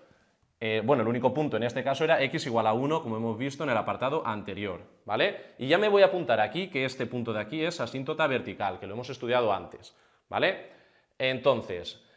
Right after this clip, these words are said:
eh, una vez tengo esta recta representada, lo que tengo que hacer para ver si la función es creciente o decreciente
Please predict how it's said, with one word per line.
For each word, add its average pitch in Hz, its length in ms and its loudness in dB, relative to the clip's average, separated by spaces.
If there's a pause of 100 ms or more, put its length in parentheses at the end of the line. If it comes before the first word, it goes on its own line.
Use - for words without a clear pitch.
(180)
eh, 131 480 4
una 131 160 2
vez 170 160 2
tengo 175 340 6
esta 156 240 2
recta 160 300 0
representada, 143 480 2
lo 170 100 4
que 135 80 -2
tengo 147 220 -2
que 143 80 0
hacer 165 380 0
para 107 180 -2
ver 117 140 0
si 117 100 -8
la 101 80 -4
función 120 300 -6
es 117 100 -6
creciente 131 440 -4
o - 20 -2
decreciente 165 880 0